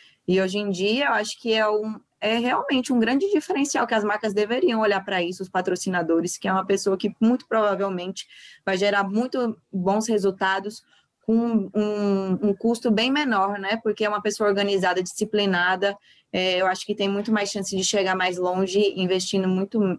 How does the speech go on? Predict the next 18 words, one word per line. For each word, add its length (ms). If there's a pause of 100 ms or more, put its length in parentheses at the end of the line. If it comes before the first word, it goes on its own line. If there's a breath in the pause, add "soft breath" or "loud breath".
(120)
muito 320
menos, 360
assim, 200
fazendo 280
o 40
dinheiro 320
render 420
mais, 360
né? 120
Podendo 540 (320 soft breath)
usufruir 560
muito 260
mais 220
daquele 280
investimento 600
que 120
tá 140
feito, 420